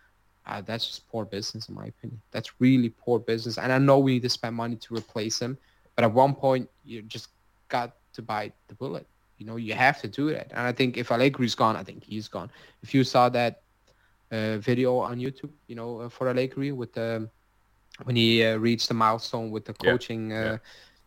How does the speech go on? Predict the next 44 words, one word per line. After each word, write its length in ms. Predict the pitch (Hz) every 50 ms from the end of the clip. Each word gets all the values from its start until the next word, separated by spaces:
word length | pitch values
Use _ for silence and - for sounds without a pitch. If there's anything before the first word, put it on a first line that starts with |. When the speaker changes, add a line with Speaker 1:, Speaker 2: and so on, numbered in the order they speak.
| _ _ _ _
Speaker 1:
he 60 | 117
talked 340 | - - 123 135 143 - -
about 240 | 117 113 107 110 110
Rabiot 520 | 107 107 98 - 113 107 107 110 110 104
and 100 | 107 113
Rabiot 300 | 110 107 123 127 120 -
talked 260 | - 120 120 - _
about 240 | 120 110 104 104 95
him. 260 | 110 123 117 113 98 -
I 100 | - 104
thought, 260 | - 107 90 101 98
it, 60 | 85 - - _ _ _ _ _ - - - _ - - _ _ - - _ _ _ - - _ -
I 80 | 110 117
looked 280 | 117 123 143 139 - 127
at 120 | 107 104
it 20 |
and 80 | 104 104
I 40 | 107
was 140 | 110 107 -
like, 300 | 101 92 104 - - -
"Yeah, 200 | 80 82 82 87 -
if 140 | 101 110 -
Allegri's 440 | 98 117 120 117 113 110 104 -
gone, 480 | - 110 107 107 104 98 95 80 73 67 - -
Rabiot 320 | 104 101 98 104 98 98 95
is 80 | 95
gone 240 | - - 95 95 85
as 120 | - - -
Speaker 2:
Yeah, 100 | 76 73
Speaker 1:
well." 180 | 85 92 98 -
Like, 120 | 95 95
Speaker 2:
yeah. 60 | -
Speaker 1:
he's 120 | - - -
not 180 | 110 107 -
gonna 160 | - 101 98
stay. 380 | 92 - - - 104 107 101 - - _ _ _ _ _
I 40 | 127
think 180 | 113 120 110 107
he 60 | 110
made 180 | 110 110 113 -
that 140 | 110 98 -
very 220 | 113 107 101 104
clear 340 | - - - - 101 107 101
that 300 | 101 - 101 87 - -